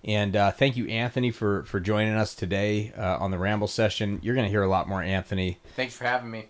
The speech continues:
Speaker 1: Yeah, my pleasure, man. It, it, it really is my pleasure, and I mean that. Um, I think you're, a-, anybody can ramble with us, but we got a couple regulars here that, that, uh,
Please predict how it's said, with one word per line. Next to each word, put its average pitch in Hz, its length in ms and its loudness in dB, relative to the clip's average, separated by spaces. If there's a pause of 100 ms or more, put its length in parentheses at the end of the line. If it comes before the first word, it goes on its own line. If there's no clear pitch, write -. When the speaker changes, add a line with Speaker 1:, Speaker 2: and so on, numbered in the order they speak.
Speaker 1:
Yeah, 104 240 6
my 117 160 4
pleasure, 95 320 0
man. 92 380 -2
It, 98 240 -6
it, 107 200 -2
it 107 100 -2
really 123 280 6
is 104 180 4
my 95 140 2
pleasure, 95 320 0
and 92 80 0
I 92 60 2
mean 95 240 0
that. 87 360 -2
Um, 90 240 -2
I 90 40 0
think 113 220 -2
you're, 101 260 0 (340)
a-, - 180 0
anybody 160 360 6
can 117 160 0
ramble 107 320 2
with 92 180 0
us, 90 140 -2
but 107 100 -4
we 107 100 -2
got 123 120 6
a 110 40 4
couple 104 280 2
regulars 95 480 2
here 92 220 0
that, 90 260 -2
that, 92 360 -4
uh, 85 340 0